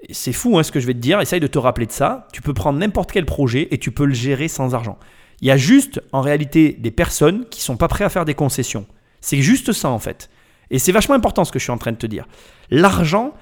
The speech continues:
n'est jamais la raison de ne pas faire. L'argent, c'est juste la raison de ne pas avoir exactement ce que tu veux.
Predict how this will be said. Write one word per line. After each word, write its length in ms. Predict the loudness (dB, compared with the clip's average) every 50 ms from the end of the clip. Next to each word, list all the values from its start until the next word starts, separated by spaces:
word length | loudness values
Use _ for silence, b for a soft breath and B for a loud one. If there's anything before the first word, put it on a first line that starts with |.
| b b b b b
n'est 160 | 0 0 2
jamais 560 | 2 2 4 4 4 4 4 2 2 0 -4 B B B B
la 140 | 0 0 2
raison 320 | 4 2 2 2 2 2
de 100 | 2 2
ne 120 | 2 2 0
pas 240 | 0 4 4 4 4
faire. 440 | 2 -2 -4 -2 -4 -4 -8 -10 b b b b b b
L'argent, 480 | 0 0 0 2 0 0 0 0 0 -2
c'est 180 | -2 -2 -2
juste 280 | 0 0 -2 -2 0 -2
la 140 | -2 -2 -2
raison 480 | 0 0 0 2 2 2 0 0 -2 -4
de 80 | -4 -4
ne 100 | -4 -4
pas 540 | -2 2 2 2 2 0 -6 -18 -20 -12 _ -2
avoir 600 | -2 0 0 2 4 4 4 4 2 -8 -6 0
exactement 880 | 0 0 0 0 -6 -4 0 0 0 0 -2 -2 0 2 2 2 0 -2
ce 140 | -4 -4 -4
que 100 | -4 -4
tu 280 | -4 -4 -4 -2 0
veux. 340 | 0 0 0 -2 -4 -6 b